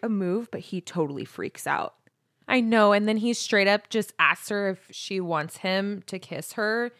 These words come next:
Speaker 2: because he's so inexperienced.
Speaker 1: Mm-hmm.
Speaker 2: I love that. He's, like, straight to the point. He's like, "I don't know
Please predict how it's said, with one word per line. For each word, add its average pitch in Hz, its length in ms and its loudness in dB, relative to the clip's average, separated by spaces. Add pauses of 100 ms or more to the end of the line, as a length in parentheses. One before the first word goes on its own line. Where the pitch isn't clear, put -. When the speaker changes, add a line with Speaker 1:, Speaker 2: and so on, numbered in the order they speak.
(100)
Speaker 2:
because 190 440 -2
he's 185 380 -8
so 180 360 0
inexperienced. 185 1120 -2
Speaker 1:
Mm-hmm. 170 460 -4 (260)
Speaker 2:
I 190 200 6
love 170 260 2
that. 151 160 2
He's, 175 180 -4
like, 156 160 -4
straight 185 380 -2
to 208 100 -8
the 214 100 0
point. 190 400 -4 (220)
He's 220 240 -4
like, 202 240 0 (320)
"I 190 100 0
don't 254 200 2
know 254 400 -2